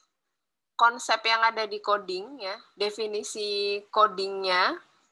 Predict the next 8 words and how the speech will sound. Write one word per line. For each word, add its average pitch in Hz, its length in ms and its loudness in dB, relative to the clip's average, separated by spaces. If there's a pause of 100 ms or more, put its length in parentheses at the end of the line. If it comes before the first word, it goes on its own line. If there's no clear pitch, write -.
(360)
dengan 220 840 2 (1040)
hasil 240 800 4 (240)
wawancaranya, 196 1400 4 (540)
dengan 208 420 2
hasil 226 960 6
observasinya, 190 1400 -2 (640)
dengan 202 400 0
hasil, 233 800 4